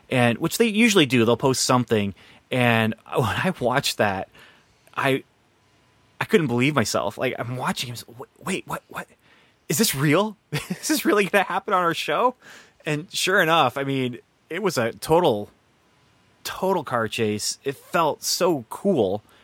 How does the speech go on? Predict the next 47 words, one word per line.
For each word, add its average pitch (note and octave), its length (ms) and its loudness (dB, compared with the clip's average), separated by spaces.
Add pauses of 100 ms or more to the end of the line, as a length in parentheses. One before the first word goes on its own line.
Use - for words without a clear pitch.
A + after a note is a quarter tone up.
(360)
a-, C#3 160 -4
and E3 100 2
yet F3+ 180 2
so F3 140 0
different. G#2 600 -4 (540)
But D3 260 0 (120)
how G3 160 2
can G3 160 -2
you E3+ 120 2
not? A#2+ 440 0
I A#2+ 40 -10
mean, B2+ 120 -4
it D3+ 100 0
was D3 100 -2
Lola D3+ 580 2
versus B2+ 560 -2 (180)
whatever A#2 320 -4
Ghost G#2 260 -6
Rider's G2 300 -8
car F#2 280 -8
is F#2 100 -14
called, F2+ 340 -10 (1080)
Demon G#2 320 0
Car F#2 360 0 (100)
<laughs> - 100 -6
or A2+ 140 -4 (100)
Hell, A2 220 2 (180)
Hell C3 140 4
Car A#2 260 2
or A2+ 80 4
whatever. A2 380 0 (380)
But A#2 400 2 (840)
it, D3+ 200 -6
it - 120 -2
was, C#3+ 320 0 (460)
I - 60 -10
couldn't C#3 200 -4
believe C#3+ 160 0
it. - 80 -2
And D3+ 100 4
then, E3+ 220 2
of - 60 -18
course, D#3 240 -4
the D3+ 140 -4
end F3+ 220 4
of C#3+ 80 4
it, - 320 -4